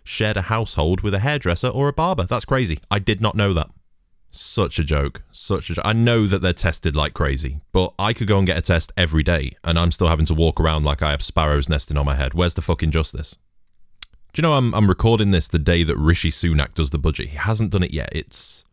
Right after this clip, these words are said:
it's twenty minutes past twelve, so he's doing it in about ten minutes or so.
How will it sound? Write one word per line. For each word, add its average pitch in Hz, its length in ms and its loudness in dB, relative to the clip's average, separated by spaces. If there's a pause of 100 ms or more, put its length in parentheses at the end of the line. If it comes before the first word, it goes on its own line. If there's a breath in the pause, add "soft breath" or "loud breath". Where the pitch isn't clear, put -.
(180)
it's - 120 -20
twenty 147 500 -2
minutes 113 260 0
past - 240 -2
twelve, 65 260 0
so 85 100 0
he's 85 100 2
doing 113 180 2
it 92 80 -2
in 98 80 4
about 92 220 0
ten - 240 2
minutes 76 260 2
or 65 80 -4
so. - 260 -8